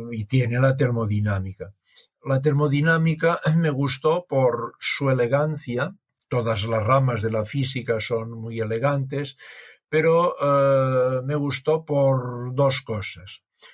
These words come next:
Una de ellas <laughs> era porque la termodinámica,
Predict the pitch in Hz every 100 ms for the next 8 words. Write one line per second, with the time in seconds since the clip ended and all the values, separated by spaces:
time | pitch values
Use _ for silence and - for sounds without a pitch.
0 | _ - 165 180 160 151 139 151 147 -
1 | - 156 165 147 127 156 - _ _ 135
2 | 123 123 131 135 131 117 120 113 117 110
3 | 127 147 135 135 131 127 135